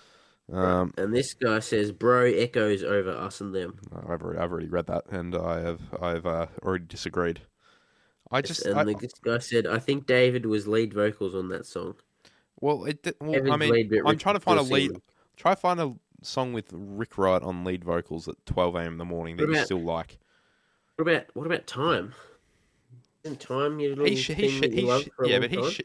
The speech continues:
Speaker 2: he shared vocals, and I'm,
Speaker 1: No,
Speaker 2: I've,
Speaker 1: but
Speaker 2: I've,
Speaker 1: what
Speaker 2: I've
Speaker 1: about
Speaker 2: passed, I've passed the time phase. It's, it's,
Speaker 1: Okay.
Speaker 2: it's,
Speaker 1: Okay.
Speaker 2: it's, the time has ended on that. Ooh.
Speaker 1: It's just sad.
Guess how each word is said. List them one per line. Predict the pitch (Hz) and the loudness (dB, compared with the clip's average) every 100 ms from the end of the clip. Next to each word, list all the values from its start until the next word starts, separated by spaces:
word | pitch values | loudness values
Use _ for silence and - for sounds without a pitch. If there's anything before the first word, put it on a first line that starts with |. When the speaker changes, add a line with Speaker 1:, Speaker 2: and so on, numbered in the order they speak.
| - | -8
Speaker 2:
he | 165 | -8
shared | - 131 123 | -2 0 0
vocals, | 82 87 - 87 - | -2 -8 -8 -10 -8
and | 90 92 - - - _ | -8 -8 -10 -20 -20 _
I'm, | 104 113 | 4 6
Speaker 1:
No, | 110 | 4
Speaker 2:
I've, | 196 110 | 6 6
Speaker 1:
but | 113 120 | 6 6
Speaker 2:
I've, | 127 | 6
Speaker 1:
what | 175 | 6
Speaker 2:
I've | 127 | 4
Speaker 1:
about | - | 4
Speaker 2:
passed, | 147 147 127 | 2 2 2
I've | 123 | -2
passed | - 139 143 | 4 2 2
the | 123 | -8
time | - 98 90 | -6 -6 -4
phase. | 85 87 - | -4 -4 -8
It's, | - - - | -14 -14 -12
it's, | 87 - - _ _ _ _ _ - | -12 -12 -20 _ _ _ _ _ -18
Speaker 1:
Okay. | - - - - | -14 -14 -16 -20
Speaker 2:
it's, | - - - | -20 -20 -8
Speaker 1:
Okay. | - - - - | -6 -6 -14 -18
Speaker 2:
it's, | 90 - | -16 -14
the | - 107 | -8 -6
time | - 127 131 127 | 0 6 6 6
has | 120 | 0
ended | 123 117 | 2 2
on | 104 104 | 2 2
that. | 101 - _ _ | -2 -4 _ _
Ooh. | 95 104 | -12 -10
Speaker 1:
It's | 87 | -6
just | 123 - | -6 2
sad. | 117 110 95 | 4 4 2